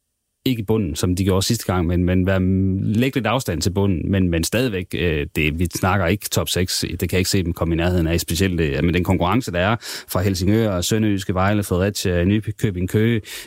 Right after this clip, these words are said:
Øh, nej, det handler for dem om overlevelse, men, men det tror jeg så også godt, de kan, øh, fordi de har, har noget at bygge videre på.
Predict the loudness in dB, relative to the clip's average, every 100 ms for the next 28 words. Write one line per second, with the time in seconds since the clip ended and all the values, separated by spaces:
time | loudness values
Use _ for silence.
0 | -4 -2 0 0 0 0 0 0 0 0
1 | 0 0 0 0 0 0 0 0 -2 0
2 | 0 0 0 0 -2 -2 -2 -4 -2 -4
3 | -2 -2 -2 -2 -2 -2 -2 -2 0 0
4 | 2 0 0 -2 0 0 0 0 0 0
5 | 0 -2